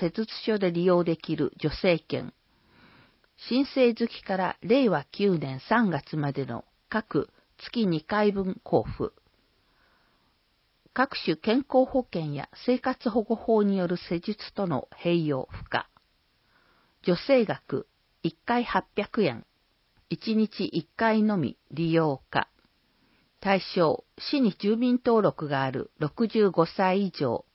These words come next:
または身体などの障害者手帳の交付を受けている十八歳以上。持ち物、住所、氏名、生年月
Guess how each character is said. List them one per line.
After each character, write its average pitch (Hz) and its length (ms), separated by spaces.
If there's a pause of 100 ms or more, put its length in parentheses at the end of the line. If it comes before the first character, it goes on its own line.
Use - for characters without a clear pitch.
(380)
ま 170 100
た 277 180
は 190 220 (420)
身 233 140
体 196 260
な 165 140
ど 160 100
の 156 140
障 208 260
害 214 180
者 214 180
手 196 140
帳 147 240
の 127 200
交 190 180
付 - 140
を 180 140
受 165 240
け - 40
て 151 140
い 147 180
る 139 220 (160)
十 196 220
八 226 200 (120)
歳 196 220
以 - 200
上。 110 260 (1040)
持 175 120
ち - 160
物、 135 360 (640)
住 208 280
所、 - 320
氏 - 260
名、 139 260 (160)
生 247 160
年 240 300
月 220 200